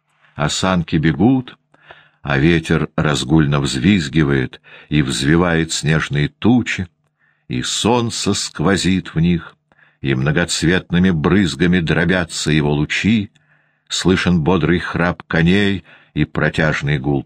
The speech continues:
полозьев, скользящих по снегу. Из ворот чьего-то дома на улицу тянулась узкая дорожка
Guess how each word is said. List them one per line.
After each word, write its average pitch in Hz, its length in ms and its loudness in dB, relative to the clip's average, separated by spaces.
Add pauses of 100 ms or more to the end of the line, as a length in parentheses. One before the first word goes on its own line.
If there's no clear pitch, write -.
полозьев, 85 800 0 (400)
скользящих 78 840 -2
по 78 140 -4
снегу. 69 500 -4 (1300)
Из 78 200 0
ворот 87 560 0 (120)
чьего-то 92 500 0
дома 104 340 2
на 78 160 2
улицу 90 640 0 (120)
тянулась 92 580 0
узкая 95 500 2
дорожка 85 720 0